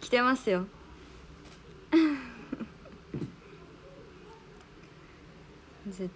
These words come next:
対。そう、コンサートまでもね、時間が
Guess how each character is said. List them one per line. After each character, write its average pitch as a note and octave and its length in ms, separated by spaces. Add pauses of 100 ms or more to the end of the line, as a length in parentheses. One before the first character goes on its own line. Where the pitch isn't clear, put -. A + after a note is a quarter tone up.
対。 F#3 200 (1500)
そ G#3 160
う、 G3+ 60
コ D4 200
ン D4 80
サ C#4 140
ー A#3 60
ト G#3 120
ま G3 220
で F#3+ 80
も F3+ 260
ね、 G3+ 300 (1800)
時 - 140
間 G#3+ 420
が G3+ 220